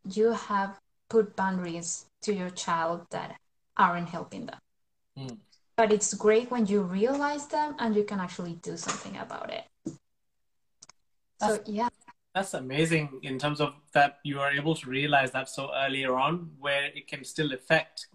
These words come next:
Speaker 2: you know, 'cause he's still young and he is able to let go of things. It's, they're no em-, embedded into it, right? So, and, and that happens with everybody. Uh, so your son, son was the first child, right?
Speaker 1: Yeah.
Speaker 2: And that, that,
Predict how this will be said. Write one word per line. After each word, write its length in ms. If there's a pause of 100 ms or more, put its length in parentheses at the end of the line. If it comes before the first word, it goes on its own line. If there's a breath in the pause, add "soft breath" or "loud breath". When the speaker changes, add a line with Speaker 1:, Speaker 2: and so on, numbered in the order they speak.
Speaker 2:
you 100
know, 120
'cause 160
he's 200
still 260
young 300
and 100
he 200
is 80
able 340
to 280
let 240
go 240
of 180
things. 300
It's, 180 (220)
they're 160
no 320
em-, 320 (100)
embedded 420
into 400
it, 160
right? 240 (360 loud breath)
So, 420 (460)
and, 160
and 160
that 120
happens 640
with 300
everybody. 800
Uh, 400
so 340 (140)
your 120
son, 280 (100)
son 220
was 160
the 60
first 460 (600)
child, 280
right? 220 (600)
Speaker 1:
Yeah. 260 (640)
Speaker 2:
And 160
that, 120
that, 160